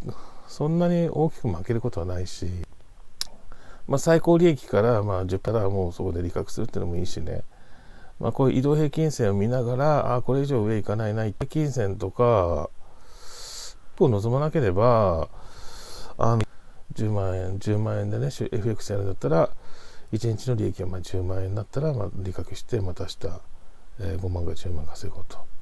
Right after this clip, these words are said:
あ、そういうのをね、続けていけば、あのー、じゅ-、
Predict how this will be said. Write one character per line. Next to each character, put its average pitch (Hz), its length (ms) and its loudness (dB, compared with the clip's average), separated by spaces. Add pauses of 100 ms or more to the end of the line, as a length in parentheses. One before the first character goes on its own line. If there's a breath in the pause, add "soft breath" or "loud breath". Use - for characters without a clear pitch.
(460 soft breath)
あ、 - 60 0
そ 233 160 6
う - 20 4
い 302 40 2
う 294 40 2
の 113 120 4
を 80 40 2
ね、 98 300 2 (800 loud breath)
続 156 200 2
け 170 120 8
て 170 140 6
い 165 60 4
け 160 140 2
ば、 139 500 8
あ 107 60 0
の 110 800 4
ー、 113 60 -4
じ 135 140 4
ゅ-、 - 40 8